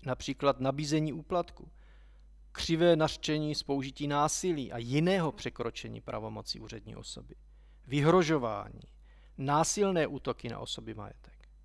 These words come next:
ale také korumpování vlivných osob, vyvolání dezinfor-, dezinformačních kampaní v médiích, ale také například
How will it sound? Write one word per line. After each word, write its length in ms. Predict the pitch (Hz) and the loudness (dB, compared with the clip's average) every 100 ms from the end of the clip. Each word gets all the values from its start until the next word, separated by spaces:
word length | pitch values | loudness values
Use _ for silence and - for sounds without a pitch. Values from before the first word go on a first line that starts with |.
| - - - - - - - - - - - | -20 -20 -20 -20 -20 -20 -20 -20 -20 -20 -10
ale 160 | 151 139 | -2 0
také 240 | 151 131 | 0 0
korumpování 720 | - 139 160 165 170 165 165 156 | 2 4 4 2 2 4 2 -2
vlivných 400 | 151 151 151 - | -4 -4 -6 -10
osob, 560 | - - 131 123 - - - - - - | -10 -6 -4 -4 -6 -20 -20 -20 -20 -8
vyvolání 500 | 147 143 143 135 131 | 0 6 6 6 4
dezinfor-, 640 | 127 117 131 - 117 117 - - | 2 2 0 0 -2 -2 -6 -14
dezinformačních 1080 | 131 127 123 120 151 - 143 135 - - - | -12 -6 -4 -2 -2 0 2 2 0 -6 -6
kampaní 500 | 123 120 123 104 95 | -4 0 0 0 -4
v 60 | |
médiích, 640 | 104 117 123 123 123 120 - - - - - - - | -6 -6 -6 -6 -8 -10 -14 -20 -20 -10 -8 -8 0
ale 160 | 156 151 | 2 4
také 280 | 175 - | 2 0
například 640 | 175 165 - 170 170 160 | 0 0 -4 -2 -2 -2